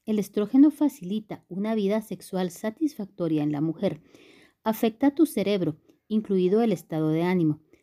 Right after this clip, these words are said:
También tienen un papel muy importante en la formación de colágeno,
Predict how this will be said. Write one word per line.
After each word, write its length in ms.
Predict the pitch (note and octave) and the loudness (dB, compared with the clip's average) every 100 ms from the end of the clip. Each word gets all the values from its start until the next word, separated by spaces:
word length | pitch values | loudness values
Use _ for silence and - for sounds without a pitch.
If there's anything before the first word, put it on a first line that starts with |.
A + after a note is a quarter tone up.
| _ | _
También 380 | A3 G#3+ A#3 A#3 | -2 2 2 2
tienen 340 | C4 C4 C#4+ | 4 6 8
un 140 | C#4+ C4+ | 8 4
papel 320 | A3 F3+ E3+ | -2 -6 -6
muy 280 | G3 A3+ C#4+ | -4 2 4
importante 800 | D#4 - F#3 - F#3+ F#3+ C4+ C#4+ _ | 2 -2 -10 -10 -8 -4 -2 -4 _
en 120 | A3 G3+ | -10 -8
la 80 | |
formación 640 | G3 G3 F3 D#3 - F3 E3+ | -6 -4 -2 -2 -4 -4 -4
de 180 | G#3 | -6
colágeno, 560 | - A#3+ A#3+ G#3 E3+ C#3 | -2 0 0 0 -2 -4